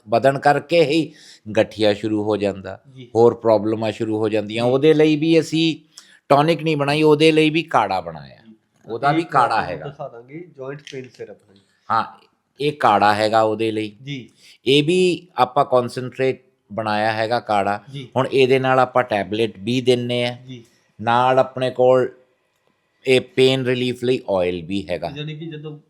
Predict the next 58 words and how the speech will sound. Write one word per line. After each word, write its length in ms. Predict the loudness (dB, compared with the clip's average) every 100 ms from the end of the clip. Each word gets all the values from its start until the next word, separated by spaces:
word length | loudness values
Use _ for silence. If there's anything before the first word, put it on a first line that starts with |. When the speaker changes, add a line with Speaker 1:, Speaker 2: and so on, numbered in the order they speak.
| _
Speaker 2:
ਦਰਦ 280 | -8 -8 -8
ਹੋਵੇ 180 | -16 -14
ਤਾਂ 100 | 4
Speaker 1:
ਬਹੁਤ 220 | 6 6
Speaker 2:
ਇਹ 60 | 4
Speaker 1:
ਜ਼ਿਆਦਾ 220 | 2 4
Speaker 2:
ਲਾ 160 | 2 2
Speaker 1:
ਦਰਦ 120 | 0
ਹੋ 180 | 0 2
ਰਿਹਾ, 180 | 0 -2 _ _
ਦੋ 200 | -4 -4
ਤਿੰਨ 240 | -2 -4 -4
ਬੂੰਦਾਂ 340 | -6 0 0
ਪਾ 200 | 4 2
ਕੇ 200 | 2 -2
ਹਲਕੇ 540 | 0 2 0 -2 0 2
ਹੱਥ 280 | 0 -2
ਨਾਲ 160 | -4 -4
ਮਲ 280 | -2 -4 -4
ਕੇ 200 | -4 -6
ਛੱਡ 300 | -4 -6 -4
ਦਿਓ 300 | 0 0 0
ਉਹਨੂੰ। 280 | -2 -8 -14 _ -20
Speaker 2:
ਜੀ। 120 | -20 -4 0
Speaker 1:
ਪੰਦਰਾਂ 340 | 4 6 6
ਵੀਹ 240 | 6 2
ਮਿੰਟ 220 | 2 -4 -2
ਦੇ 160 | -2
ਅੰਦਰ 240 | 0 -2 2
ਦਰਦ 340 | 4 4 0
ਬਿਲਕੁਲ 500 | -2 -2 0 2 2
ਠੀਕ 280 | 2 -2 -2
ਹੋ 80 | -8
ਜਾਂਦਾ 300 | -8 -14 -18
ਹੈ। 120 | -18 -18 -20 -20
Speaker 2:
ਜੀ। 100 | -20 _ _ -20 -20 -2
ਤਾਂ 80 |
Speaker 1:
ਤੇ 80 | -2
Speaker 2:
ਹਾਲਾਂਕਿ 680 | 0 -4 -6 -8 -10 -10 -12 -8
ਅੱਜ 160 | -6 -4
ਕੱਲ੍ਹ 360 | 0 2 2 2 2 0 -6
ਕਿਹਾ 320 | -2 0 0
ਜਾਂਦਾ 300 | 0 -4 -2
ਹੈ 60 | -2
ਕਿ 140 | -4
ਗੋਡੇ 480 | -6 -6 -4 -2 -2
ਬਦਲਾ 360 | -2 -2 0
ਲਓ, 160 | 0 -2
ਲੱਖਾਂ 440 | -4 -6 -4 -4
ਰੁਪਏ 240 | -4 -4 -4
ਲੋਕ 260 | -4 -6
ਲਾਉਂਦੇ 320 | -6 -6 -6 -8
ਨੇ, 100 | -8
ਫਿਰ 180 | -6
ਤਕਲੀਫ 460 | -6 -6 -6 -6 -6
ਬੜੀ 280 | -6 -4 -4
ਸਹਿੰਦੇ 300 | -4 -4 -2
ਨੇ। 200 | -2